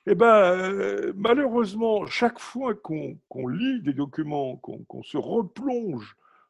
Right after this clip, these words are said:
dans l'atmosphère de la Chine, et c'est intéressant parce que là, il y avait la, la réunion du, du, du, le dix-neuvième comité central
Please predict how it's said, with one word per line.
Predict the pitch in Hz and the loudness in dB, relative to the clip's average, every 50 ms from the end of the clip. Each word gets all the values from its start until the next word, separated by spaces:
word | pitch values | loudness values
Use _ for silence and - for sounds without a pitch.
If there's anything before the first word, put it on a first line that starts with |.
| _ - | _ -4
dans | 139 151 | 0 2
l'atmosphère | 160 156 - - 143 139 131 - 160 151 | 2 0 0 -2 -4 -6 -4 -2 -2 -2
de | 135 131 | -2 0
la | 123 123 127 | 0 0 0
Chine, | - - - 156 131 107 107 | -2 -4 -8 -8 -8 -6 -8
et | 113 | -8
c'est | - - 151 | -6 -4 -4
intéressant | 147 139 131 190 196 208 208 202 - 226 220 214 | -2 0 0 0 0 0 -2 -4 -6 -8 -8 -6
parce | 220 120 - - | -6 -8 -8 -6
que | - 147 135 117 - _ _ _ _ _ - | -6 -6 -6 -6 -8 _ _ _ _ _ -2
là, | 139 151 151 143 123 | 4 6 6 6 6
il | 110 | 6
y | 120 | 4
avait | 120 113 139 151 | 2 2 2 2
la, | 143 135 123 117 113 117 | 4 4 4 4 4 2
la | 117 117 | 2 0
réunion | 120 123 123 127 131 143 151 151 | 0 0 0 -2 -2 -4 -6 -4
du, | 135 123 120 120 123 | -2 0 0 0 0
du, | 117 110 113 107 104 | -2 -4 -4 -4 -6
du, | 92 - - - | -8 -10 -12 -12
le | 80 82 - 104 | -12 -12 -12 -10
dix-neuvième | 101 139 180 143 165 165 147 160 170 160 143 | -8 -6 0 4 4 6 6 6 4 4 2
comité | - 151 139 139 135 - 151 143 | 0 -4 -4 -4 -4 -4 -4 -4
central | - 151 139 131 - - - 151 147 139 123 113 | -4 -4 -6 -8 -8 -6 -4 -2 0 0 -2 -4